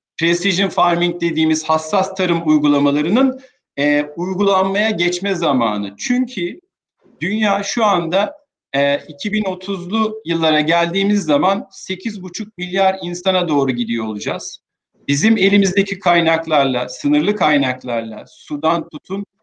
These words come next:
e, pek çok şeye kadar daha verimli bir şekilde tarım yapabiliyor olmamız lazım.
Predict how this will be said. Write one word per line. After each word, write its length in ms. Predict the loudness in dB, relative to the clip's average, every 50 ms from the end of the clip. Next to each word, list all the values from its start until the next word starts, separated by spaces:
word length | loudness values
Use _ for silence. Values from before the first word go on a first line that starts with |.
| _ _ _ _ _ -6
e, 340 | -2 0 0 0 0 -2 -2 -2
pek 200 | -2 -2 -2 -2
çok 140 | -4 -6 -6 -6 -10 _
şeye 300 | -6 -2 0 0 0 0
kadar 380 | -2 -2 -2 0 0 0 0 -4 -12 _ _ _ _ _ _ _ _ -4
daha 420 | -2 0 2 2 2 2 2 2 2
verimli 500 | 2 2 2 2 2 2 2 2 2 2
bir 80 | 0
şekilde 460 | 0 0 -2 -2 -2 -2 -2 -2 -2
tarım 240 | 0 0 0 0 0
yapabiliyor 540 | 0 -2 -4 -6 -8 -10 -10 -8 -8 -8 -8
olmamız 440 | -8 -10 -10 -12 -16 -18 -18 -16 -12
lazım. 340 | -12 -12 -12 -14 -16 -18